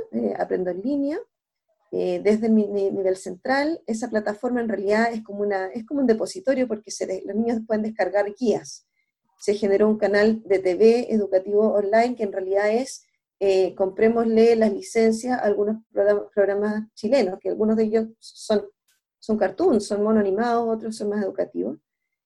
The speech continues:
Y sí se generaron algunas impresiones de, de material que se llevaba a las escuelas, pero la impresión general es que no ha servido porque en realidad el nivel de conexión digital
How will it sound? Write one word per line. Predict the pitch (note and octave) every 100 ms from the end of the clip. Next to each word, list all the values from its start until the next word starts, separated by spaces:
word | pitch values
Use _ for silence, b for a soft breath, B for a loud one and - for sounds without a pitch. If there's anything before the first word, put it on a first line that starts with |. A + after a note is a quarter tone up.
| _
Y | G#3+
sí | A3 D4
se | D#4+
generaron | C4 C4 B3+ B3+ B3+
algunas | A#3 A3+ A#3 B3
impresiones | A3 G#3+ G3+ - A#3+ A#3+ A#3+
de, | A3 G#3+ G#3 G3
de | G3
material | F#3 F#3+ G3 G#3+
que | G#3+
se | A3 G#3
llevaba | G3+
a | G3
las | F#3
escuelas, | - G#3 G3 E3+
pero | F3+ F3+
la | F#3
impresión | F#3+ F#3+ B3+ B3+
general | C#4+ C4 B3 B3+ - _ _ _ _ _ _
es | G#3+ G#3+
que | A3
no | A#3
ha |
servido | B3+ C4 B3+ D#4 A#3+ B3 G4+ -
porque | A3 G#3+ G#3+ G#3 G3+
en | G3
realidad | G3 F#3 G3 A#3 C4+ -
el | A3 G3+
nivel | G#3 A#3
de | B3
conexión | A3 F#3+ - - C#4 C4+ A3+ A3
digital | - - - A3 B3+